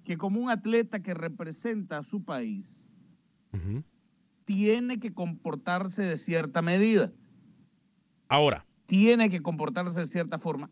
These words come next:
Speaker 1: Eso el atleta centroamericano aún no lo digiere, aún no
Speaker 2: Pero
Speaker 1: lo
Speaker 2: ¿qué
Speaker 1: procesa.
Speaker 2: pasa entonces con nosotros aquellos que siempre hemos dicho, porque yo siempre he dicho,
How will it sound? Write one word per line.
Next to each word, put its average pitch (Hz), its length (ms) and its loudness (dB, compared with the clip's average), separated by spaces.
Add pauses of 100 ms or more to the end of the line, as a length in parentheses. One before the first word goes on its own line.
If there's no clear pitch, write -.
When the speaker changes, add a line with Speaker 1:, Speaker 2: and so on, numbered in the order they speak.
Speaker 1:
Eso 233 320 4
el 185 80 -4
atleta 208 420 -6
centroamericano 196 920 -6
aún 226 600 -4
no 226 140 -8
lo 226 160 -6
digiere, 220 500 -6
aún 190 180 -8
no 214 40 -8
Speaker 2:
Pero 175 220 4
Speaker 1:
lo 185 40 -18
Speaker 2:
¿qué 220 100 2
Speaker 1:
procesa. 190 100 -2
Speaker 2:
pasa 233 320 2
entonces 208 440 0
con 185 200 -2
nosotros 175 420 0
aquellos 185 340 0
que 135 140 0
siempre 185 460 2
hemos 160 160 2
dicho, 151 260 0
porque 110 220 -4
yo 127 100 2
siempre 147 360 0
he - 20 2
dicho, 123 360 -2